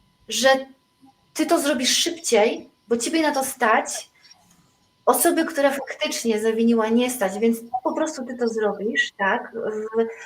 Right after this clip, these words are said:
w ramach, e, głupiego powiedzenia, e, "bądź mądrzejszy". E, tłumisz swoje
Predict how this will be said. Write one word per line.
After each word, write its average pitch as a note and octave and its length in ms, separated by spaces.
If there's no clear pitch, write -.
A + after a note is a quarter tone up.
w G#3 60
ramach, B3+ 480
e, G#3+ 480
głupiego A#3+ 440
powiedzenia, A#3 960
e, F#3+ 500
"bądź A#3+ 260
mądrzejszy". G#3+ 760
E, G#3+ 280
tłumisz F4 380
swoje C#4 380